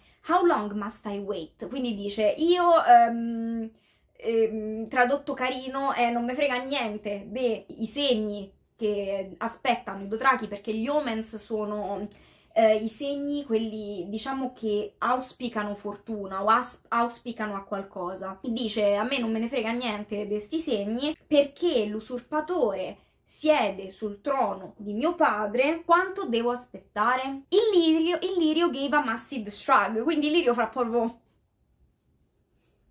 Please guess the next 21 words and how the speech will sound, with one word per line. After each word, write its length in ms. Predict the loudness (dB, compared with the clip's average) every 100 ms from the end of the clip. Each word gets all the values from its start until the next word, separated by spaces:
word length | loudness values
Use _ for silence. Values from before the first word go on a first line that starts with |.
| _ _ _ _ _
"Boh, 600 | -12 2 4 4 2 -6
you 180 | 4 6
have 260 | 8 4 0
waited 380 | 0 0 0 -2
most 300 | -2 -4 -4
of 120 | -4
your 160 | -2 0
life, 840 | 2 2 0 -2 -4 -6 -6 -8
great 480 | -2 4 4 4 -2
king, 600 | -8 -6 -4 0 0 0 -8 _
non 120 | -12 -10
sia 220 | -6 -6
mai. 320 | -6 -6 0
What 180 | 2 2
is 120 | 4
another 320 | 4 4 2 0
few 240 | -4 -2
months? 640 | 0 -2 -4 -8 -12 -14 _ _ _ 2
Another 360 | 6 6 4
few 220 | -4 -8
years?" 640 | -6 0 0 0 -6 -16